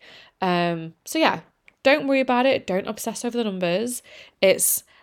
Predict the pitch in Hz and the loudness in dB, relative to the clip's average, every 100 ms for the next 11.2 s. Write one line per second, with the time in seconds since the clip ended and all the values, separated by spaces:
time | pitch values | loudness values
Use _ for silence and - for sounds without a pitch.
0 | - 208 220 220 226 214 202 196 196 190 | -4 2 4 2 0 -2 -2 -2 -2 -4
1 | 202 175 190 180 180 180 - 180 175 185 | -6 -6 -6 -4 -4 -6 -6 -6 -4 -2
2 | 180 - 180 175 - 175 - - 175 165 | -4 -4 -6 -6 -4 -6 -6 -4 -4 -4
3 | 175 175 165 160 214 269 - - - _ | -6 -4 -2 0 2 0 -2 -14 -20 _
4 | 190 175 180 175 170 175 - 175 165 160 | -10 -2 0 0 -4 -10 -10 -6 -4 -4
5 | 156 160 _ _ 165 160 170 170 170 180 | -6 -8 _ _ -8 -2 0 -2 -6 -8
6 | 165 165 175 175 156 180 175 180 175 170 | -8 -10 -8 -8 -4 -4 -4 -6 -6 -4
7 | 165 165 - 165 - - 175 170 165 156 | -4 -6 -8 -12 -12 -8 -6 -4 -4 -4
8 | - 170 165 - 170 160 165 165 - _ | -4 -8 -10 -8 -6 -4 -4 -8 -14 _
9 | _ _ - - - _ 175 156 - - | _ _ -8 -8 -8 _ -8 -6 -10 -10
10 | - - - - 180 247 226 190 175 - | -12 -12 -8 -6 0 0 0 -4 -6 -6
11 | - - | -6 -8